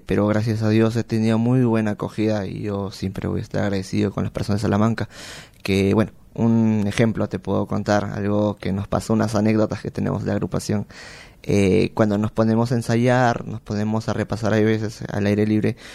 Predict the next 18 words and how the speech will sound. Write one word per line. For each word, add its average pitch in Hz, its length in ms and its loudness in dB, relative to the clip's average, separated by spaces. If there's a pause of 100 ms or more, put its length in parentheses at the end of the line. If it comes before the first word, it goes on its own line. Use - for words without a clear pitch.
(160)
eh, 107 300 4
siempre 110 500 0
se 104 140 -6
junta 104 400 -4
la, 104 260 -4
se 107 320 4
reúne 113 320 2
la 110 80 0
gente 110 480 -4 (220)
y 101 240 -2
siempre 113 340 2
nos 110 160 0
dan 110 220 2
esos 113 260 -2
ánimos 110 500 0
para 101 220 -4
seguir 104 280 0
adelante. 110 520 2